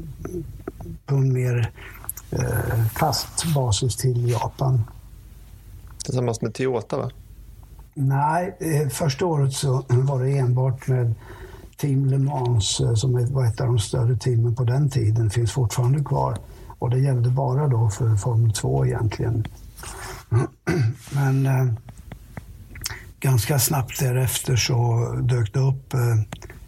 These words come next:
Speaker 1: eh, erbjudanden om andra klasser, eh, grupp C, eh, standardvagn och, eh, och så vidare.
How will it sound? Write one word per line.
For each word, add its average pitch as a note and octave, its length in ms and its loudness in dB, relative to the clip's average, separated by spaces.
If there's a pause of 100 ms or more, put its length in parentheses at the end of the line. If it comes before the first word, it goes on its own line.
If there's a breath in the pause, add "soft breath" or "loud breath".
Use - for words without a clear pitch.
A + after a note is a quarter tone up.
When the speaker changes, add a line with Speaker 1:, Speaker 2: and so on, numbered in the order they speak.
(180 loud breath)
Speaker 1:
eh, A#2 800 0 (100)
erbjudanden A#2+ 640 2
om B2 280 0
andra A#2+ 460 2
klasser, B2 640 2 (600)
eh, A#2 180 2
grupp A2+ 320 2
C, A#2+ 300 2 (320)
eh, A#2+ 720 2
standardvagn B2 880 2
och, A2+ 360 0
eh, A#2 320 2
och A2+ 140 2
så C3 120 2
vidare. A2+ 380 4